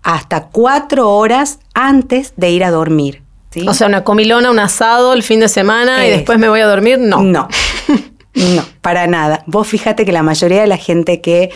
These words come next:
Speaker 1: está, este, planteando, eh, "¿Cómo comí? No puedo, no podía dormir de cómo comí".
Speaker 2: Sí,
Speaker 1: ¿Mm?
Speaker 2: a, nos ha pasado a todos, ¿no?
Speaker 1: Exacto.
Speaker 2: Eso de "tengo la comida acá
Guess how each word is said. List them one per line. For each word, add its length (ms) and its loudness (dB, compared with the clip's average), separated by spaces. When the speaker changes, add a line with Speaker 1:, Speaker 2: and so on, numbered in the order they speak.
Speaker 1:
está, 680 -4
este, 280 -6
planteando, 1000 0
eh, 240 -8
"¿Cómo 280 2
comí? 560 -4
No 100 -2
puedo, 440 0
no 160 -2
podía 320 0
dormir 800 2
de 160 -8
cómo 260 0
comí". 400 -4
Speaker 2:
Sí, 360 0
Speaker 1:
¿Mm? 300 -4
Speaker 2:
a, 160 0
nos 220 0
ha 80 0
pasado 260 0
a 140 -2
todos, 340 0
¿no? 140 0
Speaker 1:
Exacto. 180 0
Speaker 2:
Eso 200 0
de 100 2
"tengo 240 0
la 120 0
comida 300 2
acá 720 0